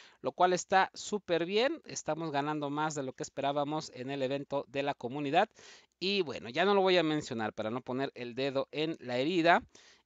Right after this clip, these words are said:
Y perfecto, aquí cuatro pases más o cincuenta fichas de mazmorra por poco y me voy por las cincuenta fichas de mazmorra, que está súper bien para iniciar, pero bueno, ahorita enfoquémonos en los pases y tenemos cinco pases más, incluso diez gemas, vean qué chulada.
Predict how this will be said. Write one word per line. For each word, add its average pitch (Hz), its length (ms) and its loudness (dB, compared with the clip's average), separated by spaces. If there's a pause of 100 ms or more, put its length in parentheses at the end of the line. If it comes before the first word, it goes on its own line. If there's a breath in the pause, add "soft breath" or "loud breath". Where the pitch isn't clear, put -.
(160)
Y 185 360 -4
perfecto, 120 800 -4
aquí 156 520 -8
cuatro 151 340 -4
pases 151 420 -6
más 165 340 -2
o 127 100 -10
cincuenta 135 480 -10
fichas - 320 -8
de 139 120 -4
mazmorra 139 500 -4
por 113 280 -10
poco 165 340 -6
y - 20 -6
me 135 120 -4
voy 131 120 -6
por 139 160 -12
las 139 140 -6
cincuenta 131 400 -10
fichas 131 320 -12
de 135 80 -8
mazmorra, 131 420 -8
que - 140 -20
está - 180 -10
súper 127 380 -6
bien 139 260 -4 (360 soft breath)
para 135 260 -4
iniciar, 156 520 -2
pero 113 220 -2
bueno, 107 300 -6 (320 soft breath)
ahorita 143 340 -2
enfoquémonos 143 720 -6
en 156 160 -4
los 131 160 -8
pases 196 580 -2 (280)
y 160 240 -4
tenemos 147 500 -4
cinco 123 380 -8
pases 143 360 -6
más, 196 300 0
incluso 196 440 -6
diez 180 240 -2
gemas, 180 360 -4
vean 143 160 -4
qué - 140 -12
chulada. 147 500 0